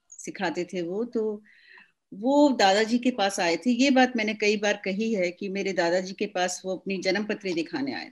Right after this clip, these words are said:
थे, क्योंकि दादा, मैंने जैसा कहा, ज्योतिषी थे। तो दिखाने आए थे और मुझे देख के मम्मी को कहा कि इसको नाच सिखाइए, मैं सिखाऊंगा।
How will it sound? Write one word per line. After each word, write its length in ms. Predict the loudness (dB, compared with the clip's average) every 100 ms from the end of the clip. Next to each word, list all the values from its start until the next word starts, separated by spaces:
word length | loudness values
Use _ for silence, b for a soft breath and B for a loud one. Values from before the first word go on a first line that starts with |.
| -12
थे, 60 |
क्योंकि 240 | -8 -8 -4
दादा, 300 | -2 2 4
मैंने 240 | 4 2
जैसा 220 | 0 -4
कहा, 220 | -6 -2
ज्योतिषी 460 | -2 -2 -4 -4 -6
थे। 200 | -8 -10 -10 _ B B B B _ _ _ _
तो 380 | -8 -4 -4 -4 -6
दिखाने 380 | -4 0 2
आए 240 | 4 4 6
थे 140 | 8
और 140 | 8 8
मुझे 260 | 6 6
देख 220 | 6 4 2
के 80 | 0
मम्मी 260 | 0 -4
को 140 | -4 -2
कहा 240 | 0 0
कि 100 | -2
इसको 200 | -4 0
नाच 220 | 2 2 -2 _ -10
सिखाइए, 640 | -6 -2 2 4 4 2 -6 _ _ _ -2
मैं 140 | 0
सिखाऊंगा। 680 | 0 -2 -2 0 0 -2 -6